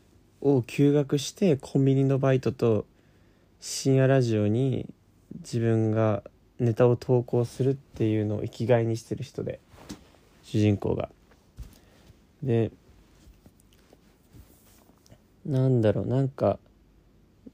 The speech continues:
休学してるのは、別に人-、なんだろう、人生の目的があって、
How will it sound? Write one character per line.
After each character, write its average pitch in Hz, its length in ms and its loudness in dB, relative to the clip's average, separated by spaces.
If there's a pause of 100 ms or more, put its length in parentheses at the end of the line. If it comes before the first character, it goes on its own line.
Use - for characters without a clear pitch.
(340)
休 208 260 6
学 202 260 4
し - 100 -6
て - 160 2
る 180 160 4 (1080)
の 113 240 2
は、 104 360 2 (640)
別 123 220 0
に 143 120 4
人-、 160 600 4 (260)
な 131 80 0
ん - 40 0
だ 107 80 0
ろ 104 40 -2
う、 - 20 -6
人 143 300 0
生 107 340 2
の 101 320 0 (1300)
目 113 180 -2
的 127 300 -2
が 127 120 6
あ 123 40 4
っ 123 60 -2 (260)
て、 139 280 4